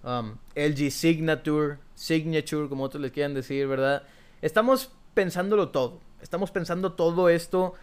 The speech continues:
para que, pues, tengamos el mejor precio, ¿verdad? Eh, los Microsoft HoloLens también ya los tenemos a la venta, ¿ok? Entonces, um,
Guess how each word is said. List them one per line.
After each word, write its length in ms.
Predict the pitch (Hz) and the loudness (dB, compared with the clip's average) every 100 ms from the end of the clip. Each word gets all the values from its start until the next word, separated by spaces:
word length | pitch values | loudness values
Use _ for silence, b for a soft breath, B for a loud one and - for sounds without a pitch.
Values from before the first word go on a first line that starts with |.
| B - | B -2
para 200 | 131 135 | -2 0
que, 160 | 131 | -2
pues, 380 | 123 131 120 - | -2 -6 -6 -8
tengamos 420 | 139 139 156 165 | -6 -2 -2 0
el 60 | 160 | -2
mejor 400 | 135 117 151 - | -2 -2 -2 0
precio, 400 | 160 170 170 170 | 2 2 4 4
¿verdad? 440 | 156 151 160 165 b b - | 4 6 4 4 b b -6
Eh, 120 | 123 | -2
los 200 | 131 143 | 0 2
Microsoft 680 | 165 185 165 190 175 - 175 | 6 6 6 2 2 2 6
HoloLens 500 | 165 170 170 175 165 | 8 8 4 2 2
también 320 | 147 143 156 | 0 2 0
ya 120 | 151 | 2
los 180 | 160 156 | 2 2
tenemos 380 | 143 147 156 156 | -2 -2 -2 -2
a 40 | |
la 140 | 139 127 | -2 0
venta, 480 | 147 160 175 180 - - _ - - - - - - - | 0 0 -2 -4 -6 -20 _ -20 -20 -20 -20 -20 -20 -8
¿ok? 200 | - 120 156 170 b b - | -6 0 0 0 b b -6
Entonces, 760 | 139 147 175 175 190 190 180 - | -6 2 2 4 4 4 0 -6
um, 380 | 165 170 170 | 0 2 0